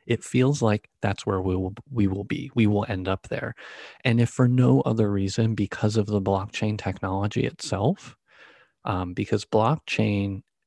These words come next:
is a technology that can be used by anybody, any institution, any company, any bank. Um, right now, it's out there in the world of cryptocurrencies, um, because that's where it can flourish, because all these other things are kind of,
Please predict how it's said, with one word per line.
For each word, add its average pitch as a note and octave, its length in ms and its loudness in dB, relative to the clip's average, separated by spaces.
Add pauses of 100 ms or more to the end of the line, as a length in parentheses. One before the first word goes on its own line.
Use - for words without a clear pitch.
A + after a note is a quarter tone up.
(200)
is A#2+ 280 2
a A2+ 80 4
technology G#2 1000 0
that G2+ 200 0
can G#2 120 -2
be G2+ 80 0
used G2+ 360 0
by G2+ 220 0
anybody, C3+ 640 0
any C3 220 2
institution, B2 760 -2
any G#2+ 180 -2
company, D#3 540 -2
any G2+ 180 -2
bank. G2+ 460 -2 (560)
Um, F#2+ 400 -2
right A#2 300 4
now, G#2 680 2
it's - 180 -2
out G#2+ 240 0
there G#2 180 2
in G2 80 0
the G2 80 -2
world G2 360 -4
of F#2 280 -4
cryptocurrencies, F#2+ 960 -2 (440)
um, F#2+ 320 -2
because G2+ 220 0
that's B2+ 180 2
where C3 100 4
it A#2+ 60 -4
can G#2+ 140 0
flourish, - 640 -2 (100)
because G#2+ 260 2
all A2 140 4
these A2 180 2
other G#2+ 220 4
things F#2+ 340 -2
are F#2 300 -2
kind F#2+ 240 0
of, F#2 240 -2